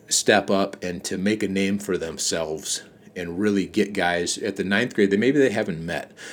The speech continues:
or get some players who were on the J V last year who may be their teammates, get on the same page with them and compete. So it was cool to see that dynamic develop. We used WhatsApp to communicate with each other.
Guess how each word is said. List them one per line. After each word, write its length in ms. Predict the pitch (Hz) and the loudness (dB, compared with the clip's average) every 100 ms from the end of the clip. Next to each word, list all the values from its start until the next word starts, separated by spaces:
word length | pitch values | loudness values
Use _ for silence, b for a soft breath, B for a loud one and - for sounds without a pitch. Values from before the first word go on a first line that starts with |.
| B | B
or 140 | 104 104 | -4 0
get 480 | 101 113 - 107 101 - | 4 4 2 -16 -12 -4
some 160 | 104 | -4
players 380 | 92 113 104 101 | 0 4 4 4
who 100 | 110 | 4
were 180 | 98 90 | 2 2
on 200 | 92 90 | -2 -2
the 80 | 90 | -2
J 240 | 107 104 | 4 4
V 180 | 101 107 | 4 2
last 260 | 95 - | 2 0
year 120 | 92 82 | -4 -4
who 100 | 117 | 0
may 180 | 107 | 2
be 120 | 98 101 | 2 2
their 140 | 90 | 0
teammates, 460 | - 104 - 87 - B B B | 0 -2 -2 -4 -6 B B B
get 140 | - 120 | -4 -2
on 180 | 113 113 | 0 0
the 80 | |
same 300 | 104 104 98 | 0 2 0
page 280 | 98 95 92 | 0 0 0
with 120 | 90 | -2
them 120 | 92 90 | -6 -6
and 140 | 87 | -6
compete. 460 | - - 104 - B B | -10 -4 -2 -2 B B
So 140 | - 104 | 2 4
it 80 | 98 | 4
was 160 | 95 | 0
cool 320 | - 143 135 | 4 6 6
to 100 | - | 4
see 220 | - 120 107 | 0 2 2
that 260 | 104 101 | 2 0
dynamic 680 | 107 95 95 92 101 92 - | -2 0 0 2 2 2 -2
develop. 460 | 92 101 85 - B B B - | -2 0 0 -2 B B B -2
We 140 | 110 | 4
used 340 | 104 120 107 | 6 6 4
WhatsApp 640 | 98 92 117 - 120 139 - B B B B _ _ _ | 2 2 2 6 6 6 2 B B B B _ _ _
to 200 | - 101 | 0 0
communicate 580 | 101 107 110 101 101 92 | 0 0 2 2 0 -2
with 160 | 87 | -4
each 160 | - - | -6 -6
other. 240 | - - | -8 -10